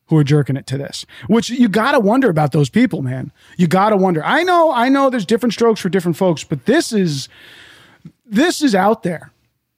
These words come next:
This is out there. And, and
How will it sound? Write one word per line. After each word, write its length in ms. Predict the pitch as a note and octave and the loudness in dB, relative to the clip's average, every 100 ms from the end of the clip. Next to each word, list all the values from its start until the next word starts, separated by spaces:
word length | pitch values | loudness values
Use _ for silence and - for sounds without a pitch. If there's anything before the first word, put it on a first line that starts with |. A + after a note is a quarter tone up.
| _ | _
This 200 | G#3+ C4 | -2 0
is 140 | E4 G3 | 0 0
out 280 | E3+ A3 - | 0 0 -2
there. 220 | D#3+ - _ _ _ _ - - | -10 -12 _ _ _ _ -14 -2
And, 480 | A#3+ A#3+ A3 G#3+ B3+ - | 0 2 2 0 -2 -2
and 480 | A3+ A3 G#3 G3+ | -2 0 -2 -4